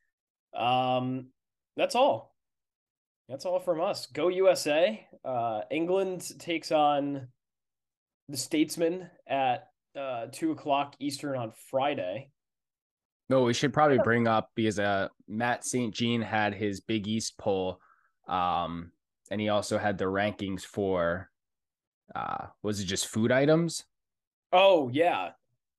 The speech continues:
Speaker 1: Yes, it was just Thanksgiving foods, not even sides.
Speaker 2: Yeah, I put turkey in last. Shout out Frank.
Speaker 1: That's a hot take, though.
Speaker 2: Shout out Frank.
Speaker 1: <sighs>
Speaker 2: I don't hate turkey. Like, I'll eat turkey, but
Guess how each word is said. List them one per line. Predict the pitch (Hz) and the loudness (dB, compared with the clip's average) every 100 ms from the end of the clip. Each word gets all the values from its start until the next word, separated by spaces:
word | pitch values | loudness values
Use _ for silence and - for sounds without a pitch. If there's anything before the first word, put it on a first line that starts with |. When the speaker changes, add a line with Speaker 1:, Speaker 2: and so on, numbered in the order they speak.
| - | -8
Speaker 1:
Yes, | 139 156 113 - 160 | -4 -2 -2 -4 -2
it | 175 | 0
was | 165 135 | 0 0
just | 143 180 - | -2 -2 0
Thanksgiving | 196 202 220 180 143 | -2 -2 -6 -4 -4
foods, | - 202 180 - 135 | -6 -4 -4 -4 -4
not | 143 | -2
even | 151 123 | -2 -4
sides. | - 139 131 78 - _ - | -4 -4 -4 -10 -18 _ -2
Speaker 2:
Yeah, | 113 120 | 2 2
I | |
put | - 143 | 2 0
turkey | - 123 120 107 | 4 2 2 -2
in | 95 | -2
last. | 87 87 80 - - - | -2 -2 -4 -8 -16 -18
Shout | - - 107 104 | -6 0 2 2
out | 104 | 0
Frank. | - 104 95 90 92 _ _ _ _ _ _ - | 0 0 2 0 -6 _ _ _ _ _ _ -8
Speaker 1:
That's | 147 320 | -4 -2
a | 403 | -4
hot | - 254 - | -4 -4 -4
take, | - 143 120 | -4 -4 -4
though. | 85 76 85 _ _ _ _ _ _ - | -10 -10 -12 _ _ _ _ _ _ -2
Speaker 2:
Shout | 113 113 | 2 4
out | 113 104 | 4 2
Frank. | - 104 92 92 - - 139 _ _ - | 0 0 0 -4 -12 -20 -20 _ _ -12
Speaker 1:
<sighs> | - - - - - - _ - | -10 -8 -10 -14 -20 -20 _ 0
Speaker 2:
I | 170 | 4
don't | 220 | 6
hate | 180 185 143 | 6 4 4
turkey. | 123 110 | 2 2
Like, | 127 131 | 2 2
I'll | 127 151 | 4 4
eat | 131 143 | 2 -2
turkey, | 143 160 160 175 | 0 -2 0 -4
but | 123 120 113 | 2 2 2